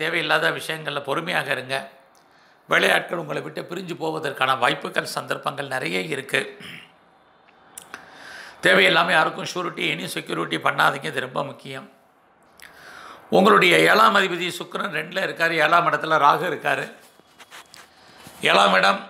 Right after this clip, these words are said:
நீங்க சொந்த business பண்ணக்கூடியது, பரவாயில்ல.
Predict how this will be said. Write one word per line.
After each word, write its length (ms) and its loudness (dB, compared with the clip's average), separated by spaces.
நீங்க 260 -6
சொந்த 340 -4
business 460 -8
பண்ணக்கூடியது, 600 -2
பரவாயில்ல. 480 4